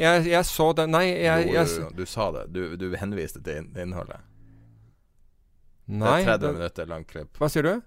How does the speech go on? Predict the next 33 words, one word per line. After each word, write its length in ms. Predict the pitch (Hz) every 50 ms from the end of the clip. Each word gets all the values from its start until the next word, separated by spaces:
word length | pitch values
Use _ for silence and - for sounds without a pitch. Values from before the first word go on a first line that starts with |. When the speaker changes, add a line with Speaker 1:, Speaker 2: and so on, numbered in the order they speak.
| _ _ _ _ - _ - - - - - - - - -
Speaker 1:
Å 120 | - 202
ja, 160 | 190 214 226 240 240 233
var 180 | 190 151 170 165
det 80 | 160 123
det 120 | 123 123 123 110
den 160 | 127 117 127
het? 380 | 123 175 233 117 - - - -
Speaker 2:
Ja, 140 | 80 90 98 98 -
det, 220 | - 90 87 110 98
Speaker 1:
Den, 160 | 78 98 101 - -
Speaker 2:
T 80 | - 127 185
V-serien 300 | 190 170 151 127 - 101
Speaker 1:
eh, 100 | 104 170
Speaker 2:
heter 160 | 165 - 117
Inside 300 | 117 110 - 104 90 92
Number, 180 | 90 90 87 95
du 80 | 107
må 80 | 110 98
ikke 160 | 104 92 101
si 80 | 90 202
Speaker 1:
nei, 80 | - 208
Speaker 2:
det. 300 | - - - - - - - - - - - -
Speaker 1:
men 160 | - 175 208
Speaker 2:
Så 80 | 202 170
Speaker 1:
het, 140 | 175 175 156
Speaker 2:
Inside 200 | 160 135 151 123
Speaker 1:
het, 80 | 117 110
å 40 | 117
Speaker 2:
Number 180 | - 190 220
Speaker 1:
ja, 60 | 240
ok, 160 | 240 - 139 151
Speaker 2:
Nine, 160 | - 185 196
Speaker 1:
fordi 180 | 202 175 165